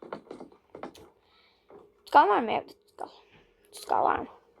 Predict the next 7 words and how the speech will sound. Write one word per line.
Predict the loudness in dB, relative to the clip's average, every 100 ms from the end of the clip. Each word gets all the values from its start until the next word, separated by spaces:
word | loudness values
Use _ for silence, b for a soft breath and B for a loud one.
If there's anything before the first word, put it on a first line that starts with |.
| -20 -20 _ _ _ -20 _ -20 _ _ -20 -20 -20 -20 -18 -8 8
Komşu, | 10 10 8
al, | 6 8 10 12 12
evin | 8 0
karanlıktır. | 0 0 0 -4 -10 -10 -12 _ _ _ _ -20 -20 _ _ _ _ -20 _ _ _ _ _ -16
Mıknatıs | -10 -2 -2 0 -2
nerede? | -2 -2 -12 _ _ _ -20 -20 _ _ _ _ -20 _ -20 -20 _ _ -20 _ -20 -18 -6
Alayım. | -2 -2